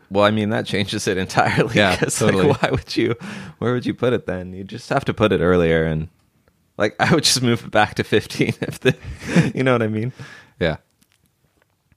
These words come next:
Speaker 1: I feel like, yeah, I would have hit it, I would have hit it so many times by now.
Speaker 2: Yeah.
Speaker 1: It, the
Speaker 2: It's basically
Speaker 1: struggle
Speaker 2: time travel, right? So
Speaker 1: Yeah.
Speaker 2: if,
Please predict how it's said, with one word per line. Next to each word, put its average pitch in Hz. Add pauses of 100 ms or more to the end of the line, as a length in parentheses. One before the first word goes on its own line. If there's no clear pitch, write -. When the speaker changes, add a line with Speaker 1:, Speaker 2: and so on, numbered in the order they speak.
(320)
Speaker 1:
I 110
feel 127
like, 147
yeah, 123
I 95
would 104
have 101
hit 110
it, 98 (160)
I 104
would 107
have 107
hit 107
it 98
so 107
many 104
times 104
by 90
now. 76
Speaker 2:
Yeah. 85 (160)
Speaker 1:
It, 87
the 120
Speaker 2:
It's 156
basically 160
Speaker 1:
struggle 117
Speaker 2:
time 113
travel, 80
right? 95
So 110
Speaker 1:
Yeah. 101
Speaker 2:
if, 101